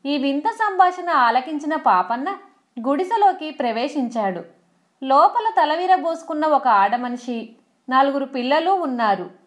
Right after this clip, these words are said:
అందరూ ఏడుస్తున్నారు. చాప మీద చింకిపాత ఒకటి కప్పుకొని ఒక మగవాడు రోగంతో వణుకుతున్నాడు. పాపన్న వాళ్ళను చూసి,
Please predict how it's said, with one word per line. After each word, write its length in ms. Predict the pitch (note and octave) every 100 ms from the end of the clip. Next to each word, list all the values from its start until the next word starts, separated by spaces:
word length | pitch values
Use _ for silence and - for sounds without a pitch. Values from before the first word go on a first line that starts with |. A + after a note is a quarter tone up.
| _ _ _ -
అందరూ 500 | B3 C#4 F#4 A4 A4
ఏడుస్తున్నారు. 960 | G4+ C#4+ B3+ F4 - D4 B3+ G#3+ F#3 - _ _ _ _ _ _ E4
చాప 260 | C4 D4+ A4+
మీద 340 | G#4+ G#4 G4 F#4+
చింకిపాత 480 | C#4 C4+ F4 E4+ E4+
ఒకటి 300 | D#4 D4+ C#4+
కప్పుకొని 520 | A3+ - A#3+ D4 F#4+ - _ _ -
ఒక 180 | C4 C4
మగవాడు 680 | C4 C4 D4 G4+ G4+ F#4 F4+
రోగంతో 640 | C#4 C4 C4+ F4 D4+ C#4+
వణుకుతున్నాడు. 880 | C#4+ A3+ A#3+ D#4+ D4 A#3 G3+ F3+ E3+ - _ _ _ _ _ _ E4
పాపన్న 500 | C#4+ E4+ G#4 G#4 G#4
వాళ్ళను 400 | F#4 D#4 D4 C#4
చూసి, 640 | C#4 C4 C4+ G#4 F#4+